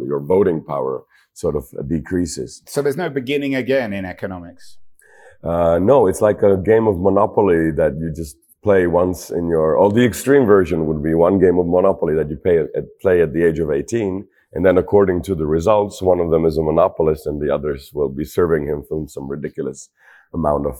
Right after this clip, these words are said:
Speaker 1: of money. Whereas in democracy, you sort of reset that every four years, you sort of put the money back in the box and you shake the, uh, the cube.
Speaker 2: As an economist, would you date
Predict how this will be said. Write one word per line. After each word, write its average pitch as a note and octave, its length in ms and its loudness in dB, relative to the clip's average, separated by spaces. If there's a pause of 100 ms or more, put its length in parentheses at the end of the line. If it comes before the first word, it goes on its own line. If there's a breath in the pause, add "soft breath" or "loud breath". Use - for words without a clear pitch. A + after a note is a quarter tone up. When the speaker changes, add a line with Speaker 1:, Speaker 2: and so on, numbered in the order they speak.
(120)
Speaker 1:
of C#2+ 140 -4
money. E2 260 0
Whereas F#2 280 2
in F#2+ 100 0
democracy, F#2 540 0
you E2+ 100 -2
sort E2+ 200 -6
of E2+ 80 -6
reset F2 580 -2
that B1+ 320 -4
every D#2 260 -4
four E2 260 -4
years, D2+ 420 -4
you C#2+ 60 -16
sort C#2+ 180 -10
of - 120 -16
put C2+ 140 -12
the D2+ 60 -12
money D2+ 200 -2
back C#2+ 260 -4
in D2+ 80 -8
the C2 60 -8
box C2+ 340 -6
and D2 120 -8
you C#2+ 60 -6
shake C#2 320 -6
the, - 140 -6 (640 soft breath)
uh, B1+ 260 -2
the B1 120 -6
cube. D2+ 340 -2 (520)
Speaker 2:
As F#3 240 2
an F3 100 0
economist, C#3 720 0
would B2 180 -2
you G3+ 440 -4 (380)
date A#2 360 2